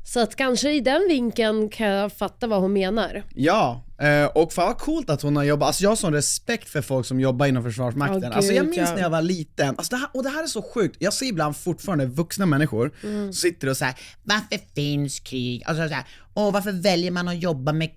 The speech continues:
Speaker 2: sånt inom typ militären och sånt där?" Och jag
Speaker 1: Man
Speaker 2: menar
Speaker 1: bara, "Förlåt, för vi
Speaker 2: ne-,
Speaker 1: måste ha det
Speaker 2: ja,
Speaker 1: också."
Speaker 2: men exakt. Och jag
Speaker 1: Alltså
Speaker 2: tänkte på det när jag var liten. Då tänkte jag likadant. Men observera, då var jag liten. Då
Speaker 1: Ja.
Speaker 2: fattade inte jag världen.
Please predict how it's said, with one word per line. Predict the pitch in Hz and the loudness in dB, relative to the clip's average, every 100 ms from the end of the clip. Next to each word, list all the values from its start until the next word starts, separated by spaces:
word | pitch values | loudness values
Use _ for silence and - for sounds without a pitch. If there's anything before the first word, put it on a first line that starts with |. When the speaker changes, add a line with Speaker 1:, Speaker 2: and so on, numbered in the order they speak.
| - | -12
Speaker 2:
sånt | - 160 156 | -6 -4 -2
inom | 160 151 147 | -2 0 -2
typ | - | -2
militären | - 156 151 - 127 143 | 0 0 0 0 2 4
och | 139 | 2
sånt | 135 123 | 0 0
där?" | 123 120 - - - | -2 -4 -10 -12 2
Och | |
jag | 185 | 4
Speaker 1:
Man | 220 | 6
Speaker 2:
menar | 226 | 4
Speaker 1:
bara, | 226 | 2
"Förlåt, | 208 202 202 202 196 - | 2 4 2 0 -8 -4
för | 196 | 0
vi | 190 | 2
Speaker 2:
ne-, | 196 | 2
Speaker 1:
måste | 180 - - | 2 -2 -2
ha | 180 175 170 | -4 -2 4
det | |
Speaker 2:
ja, | 214 269 220 | 6 6 6
Speaker 1:
också." | 170 | 6
Speaker 2:
men | |
exakt. | 196 - 196 | 4 2 4
Och | 180 | 4
jag | |
Speaker 1:
Alltså | - | 2
Speaker 2:
tänkte | 226 214 247 | 0 -2 -4
på | 214 | -2
det | 151 147 | 2 2
när | 147 | 2
jag | 143 | 0
var | 147 | 2
liten. | 170 143 - - 147 | 0 -2 -2 0 0
Då | |
tänkte | 180 220 165 147 | 0 -2 0 2
jag | 139 | 2
likadant. | 139 156 151 | 2 2 2
Men | 147 160 160 - | 2 2 2 -2
observera, | 147 170 147 113 | -2 2 2 2
då | 147 | 2
var | 151 | 4
jag | 135 | 4
liten. | 143 123 - 156 120 | 2 0 -2 -2 -2
Då | 175 | -4
Speaker 1:
Ja. | 180 | -2
Speaker 2:
fattade | 180 175 190 156 | -2 -2 0 0
inte | 123 | 0
jag | 127 131 | -2 2
världen. | 190 160 110 113 | 2 2 0 -6